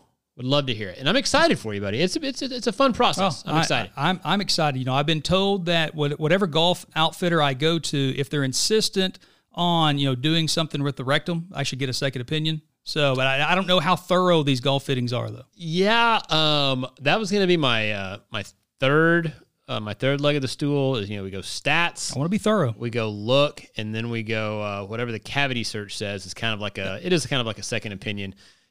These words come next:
Speaker 1: just to validate, you know, what you're, what you're seeing is correct. So,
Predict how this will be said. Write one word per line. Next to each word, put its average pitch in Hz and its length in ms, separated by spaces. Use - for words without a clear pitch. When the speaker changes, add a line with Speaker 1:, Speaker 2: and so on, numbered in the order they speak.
Speaker 1:
just - 240
to 117 80
validate, 131 800
you 120 80
know, 98 140
what 107 280
you're, 95 80
what - 240
you're 92 240
seeing 110 640
is 107 260
correct. 95 460
So, 92 260